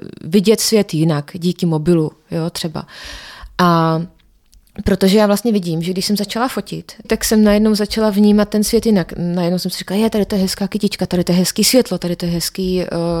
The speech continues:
stín a to.“ A nějak mi to jako zostřilo to vnímání toho světa. A když jsem začala pracovat s koalou, tak se mi stalo to samé, ale ve zvuku, jo? Že vlastně fotka vám zostří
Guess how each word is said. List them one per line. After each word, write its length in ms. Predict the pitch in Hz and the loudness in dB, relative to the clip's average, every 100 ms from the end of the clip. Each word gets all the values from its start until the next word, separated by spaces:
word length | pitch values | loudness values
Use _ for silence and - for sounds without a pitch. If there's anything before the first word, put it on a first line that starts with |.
| 165 | -4
stín 440 | 160 - - 208 202 | -6 -6 2 2 2
a 60 | |
to.“ 320 | - 170 165 - | -4 -4 -2 -2
A 140 | 170 - - - - | -4 -6 -14 -16 -6
nějak 280 | - 202 202 | 2 4 4
mi 100 | 226 | 0
to 80 | 226 | 2
jako 280 | 214 208 220 208 | 2 2 2 0
zostřilo 840 | - 208 180 - - 240 220 208 | 2 0 -2 -4 0 4 4 2
to 180 | 208 214 | 0 0
vnímání 580 | 196 214 220 208 208 208 | 4 6 6 6 4 2
toho 240 | 208 202 | 2 0
světa. 460 | 214 208 196 170 160 175 _ - - - - | 0 0 -2 -2 -8 -10 _ -20 -18 -18 -10
A 80 | - | -2
když 220 | 190 214 | 2 2
jsem 200 | 220 247 | 2 2
začala 300 | 254 247 247 | 2 0 -2
pracovat 420 | 233 220 - 233 226 | -2 -4 -4 -4 -4
s 60 | |
koalou, 400 | - 214 202 208 | -2 2 2 2
tak 180 | 208 208 | 0 -6
se 120 | - | -2
mi 120 | 214 | 0
stalo 280 | 214 - 214 | 0 0 -2
to 120 | 214 | 0
samé, 340 | 226 220 202 202 | -2 0 0 0
ale 180 | 196 202 | 0 0
ve 120 | 190 | 0
zvuku, 520 | 175 185 196 - - _ | 0 -2 -4 -8 -12 _
jo? 220 | 180 175 202 | -4 -2 0
Že 340 | 202 190 180 | 0 0 -2
vlastně 420 | 156 185 190 - 202 | -2 -2 -2 -2 -2
fotka 420 | 190 - 208 196 | -4 -6 -2 0
vám 260 | 185 190 | 0 0
zostří 420 | 190 185 175 - | -2 -4 -8 -10